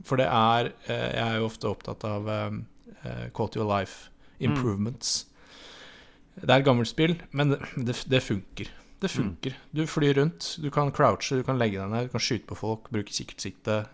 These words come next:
Speaker 1: eh, skyte på avstand. Det er gøy. Så, eh, ja, det har holdt seg i dag, som jeg pleier å si. Et solid,
Speaker 2: <laughs>
Speaker 1: solid tja.
Speaker 2: Som vanlig tja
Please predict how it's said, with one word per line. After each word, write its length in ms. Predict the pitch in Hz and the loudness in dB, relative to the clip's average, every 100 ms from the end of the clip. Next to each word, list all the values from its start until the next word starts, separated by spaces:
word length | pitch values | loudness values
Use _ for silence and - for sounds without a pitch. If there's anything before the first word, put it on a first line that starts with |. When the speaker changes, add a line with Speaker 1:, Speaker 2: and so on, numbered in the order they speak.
| 156 | -6
Speaker 1:
eh, 420 | 110 104 104 107 117 | -4 -2 -4 -6 -6
skyte 240 | - 110 | -6 -2
på 100 | 113 101 | 0 0
avstand. 420 | - 98 98 110 - _ - - - - - | 0 -2 -4 -6 -12 _ -20 -20 -20 -10 -2
Det 100 | 151 | 0
er 80 | |
gøy. 300 | 110 95 104 - - | 0 -2 -2 -6 -10
Så, 520 | - 139 135 143 - - - | 0 4 4 2 -4 -10 -18
eh, 340 | - - 87 - - - _ - - - - - - - - - - - - - _ - 151 | -16 -14 -16 -18 -20 -20 _ -20 -20 -20 -20 -20 -20 -20 -20 -20 -20 -20 -20 -20 _ -14 -4
ja, 720 | 151 135 135 127 117 110 107 | 6 10 12 12 10 8 6
det 60 | 110 | 4
har 60 | 113 | 4
holdt 160 | 92 | 2
seg 160 | - 98 | 0 -2
i 60 | |
dag, 180 | 95 - - - | -2 -8 -16 -10
som 160 | - | -2
jeg 100 | 120 | 0
pleier 200 | 110 98 95 | 2 2 0
å 40 | |
si. 200 | 101 95 | -4 -2
Et 360 | 131 113 123 104 | 0 2 2 2
solid, 380 | 123 110 107 113 - | 2 2 0 -2 -6
Speaker 2:
<laughs> 40 | |
Speaker 1:
solid 520 | - 156 127 113 117 - | -2 2 4 4 2 -2
tja. 380 | - - 101 104 - 127 | -2 2 4 4 0 -6
Speaker 2:
Som 120 | 131 | -4
vanlig 440 | 113 95 110 113 - | -4 -4 -4 -4 -6
tja 200 | 98 | -4